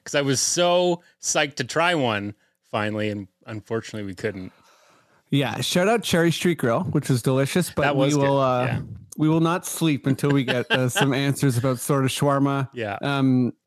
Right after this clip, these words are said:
Speaker 2: if you're, uh, if you're checking out the podcast for the first time, you're coming back. We are, uh, hardcore Raptors fans, performers, analysts, uh, and just all around, like, you know, basketball nuts.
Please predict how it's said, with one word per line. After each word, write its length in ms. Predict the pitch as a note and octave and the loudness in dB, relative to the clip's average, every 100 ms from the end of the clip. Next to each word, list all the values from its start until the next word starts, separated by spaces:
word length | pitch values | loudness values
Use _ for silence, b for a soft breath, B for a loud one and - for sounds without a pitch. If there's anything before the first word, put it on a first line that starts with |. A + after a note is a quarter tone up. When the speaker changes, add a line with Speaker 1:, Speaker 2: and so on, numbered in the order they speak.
| _ - | _ -4
Speaker 2:
if 160 | D3+ E3 | -2 2
you're, 180 | E3 D#3 | 4 4
uh, 140 | C#3+ | 2
if 200 | C#3+ C#3 | 0 0
you're 60 | C3+ | 0
checking 260 | D#3+ E3 | 0 2
out 100 | D3 | 0
the 60 | C#3 | 2
podcast 440 | D#3 D3 D#3 C#3+ | 0 2 0 -2
for 80 | - | -2
the 80 | B2+ | -2
first 240 | D#3+ D#3 | 0 -2
time, 240 | D#3+ D3+ D3 | 0 2 2
you're 80 | |
coming 280 | C3+ D3+ C3+ | 2 2 2
back. 500 | B2 C3+ C3+ - - B B B B B | 2 0 0 -6 -18 B B B B B
We 240 | B2 C3+ C#3+ | -2 2 2
are, 300 | C#3 C3+ C3+ | 2 2 2
uh, 420 | C3 B2 A#2+ A2 | 2 0 0 0
hardcore 420 | C3 F3+ - D#3+ | 0 -2 0 2
Raptors 380 | D3 D3 F3 D3+ | 2 0 0 -2
fans, 460 | - D3 C#3+ C#3+ - | 0 0 2 0 0
performers, 960 | C3+ A2+ D3 C#3+ C#3 C#3 C#3 - - - | -4 -2 0 2 2 2 0 -4 -10 -6
analysts, 800 | B2+ C#3 C#3+ C#3 C3+ - - - _ B B B B | 0 2 2 2 0 -4 -10 -12 _ B B B B
uh, 280 | B2+ B2 A#2+ | -4 -2 -2
and 120 | C#3+ E3 | 0 0
just 220 | E4 - | 0 2
all 180 | E3+ G3+ | 2 2
around, 260 | F3 F3 | 2 2
like, 160 | D#3+ C#3 | 2 2
you 80 | D3 | 0
know, 80 | B2 | 0
basketball 600 | B2+ C#3+ - D#3 D#3 C3 | -2 -4 -2 0 0 0
nuts. 720 | A2+ B2 F#3+ - - - | 0 0 -2 -4 -10 -12